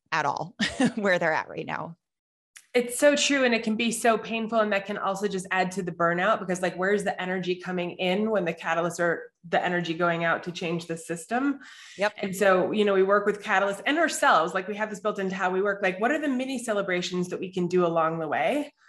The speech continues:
Speaker 1: That's a
Speaker 2: Right?
Speaker 1: big
Speaker 2: 'Cause
Speaker 1: one.
Speaker 2: there's not a lot of times when people on the outside are looking in, or, or we've left by the time, to your point, the thing, <laughs> we're dead by the time the
Speaker 1: Yeah.
Speaker 2: thing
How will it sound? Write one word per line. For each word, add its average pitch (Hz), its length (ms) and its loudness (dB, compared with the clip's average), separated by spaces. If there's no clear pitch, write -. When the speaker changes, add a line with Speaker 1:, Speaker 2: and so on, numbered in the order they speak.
Speaker 1:
That's 170 140 0
a 175 40 4
Speaker 2:
Right? 185 60 4
Speaker 1:
big - 140 4
Speaker 2:
'Cause 208 160 2
Speaker 1:
one. 175 80 2
Speaker 2:
there's 208 160 4
not 233 260 8
a 247 60 10
lot 226 240 6
of 214 80 0
times 226 320 0
when 190 120 -2
people 202 240 0
on 196 140 2
the 190 100 -2
outside 190 440 0
are 185 100 0
looking 190 320 -4
in, 196 160 2
or, 180 100 4
or 190 180 2
we've 190 220 -2
left 202 360 0
by 185 120 4
the 180 100 -2
time, 190 360 -2
to 185 80 -10
your 190 100 -2
point, 190 240 -4
the 196 60 -2
thing, 202 320 -4
<laughs> 262 80 -6
we're 247 120 2
dead 262 380 6
by 240 100 4
the 262 120 2
time 254 300 -2
the 240 80 2
Speaker 1:
Yeah. 262 220 6
Speaker 2:
thing 180 100 -6